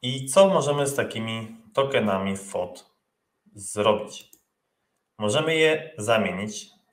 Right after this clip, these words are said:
a raczej spalić na token B fot. Jeden fot, za jednego fota otrzymamy dziesięć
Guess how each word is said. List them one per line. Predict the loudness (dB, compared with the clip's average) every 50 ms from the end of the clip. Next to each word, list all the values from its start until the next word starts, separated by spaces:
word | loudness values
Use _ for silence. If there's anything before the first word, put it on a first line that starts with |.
| _ _ -18
a | -16
raczej | -16 -14 -12 -10 -8
spalić | -8 -8 -10 0 _ 4 4 4 4 0 -4 -8 -10 -12 _ _ _ -6
na | -6 -2
token | 0 0 0 0 0 0 -2 -2 -4 -8 -12 -20 _ _ _ _ -16
B | -16 -10 -6 -6 -6
fot. | -6 -6 -6 -8 -8 -8 -12 -18 _ _ _ _ _ _ _ _ _ _ _ _ _
Jeden | 0 2 2 2 2 0 -2
fot, | 2 2 4 4 4 0 -4 -12 -18 _ _ _ _
za | -4 0 0
jednego | 0 2 0 -2 0 0 0 -2
fota | -2 -4 -4 -4 0 0 0 0 0 -2 -4
otrzymamy | -6 -6 -4 -2 0 0 2 2 0 -2 -2
dziesięć | -4 -4 -4 -2 -4 -4 -6 -6 -8